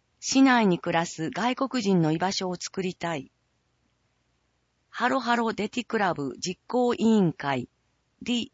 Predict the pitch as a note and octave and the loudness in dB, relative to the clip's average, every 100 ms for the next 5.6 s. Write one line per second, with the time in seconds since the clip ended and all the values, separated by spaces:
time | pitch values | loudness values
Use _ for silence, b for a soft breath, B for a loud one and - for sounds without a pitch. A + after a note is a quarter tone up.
0 | - A3+ - - D#3 C3+ B2+ - _ _ | -4 -4 -2 -6 -6 -4 -4 -6 _ _
1 | _ _ _ _ _ _ _ _ _ _ | _ _ _ _ _ _ _ _ _ _
2 | - B3+ C#4 C#4+ C4+ A#3 G#3+ F#3+ E3 F3 | -2 0 0 -4 -4 2 4 4 4 2
3 | G3+ G3+ D#3+ C#3+ C3+ - A3+ A#3 - A3+ | 2 0 -4 -6 -8 -2 2 2 0 0
4 | A3 G#3+ G#3+ - A3 G#3 G#3 G3+ F#3+ F3+ | 2 2 0 0 -2 0 2 2 2 -2
5 | F#3 F#3 - - D#3+ | -4 -6 -6 -6 -6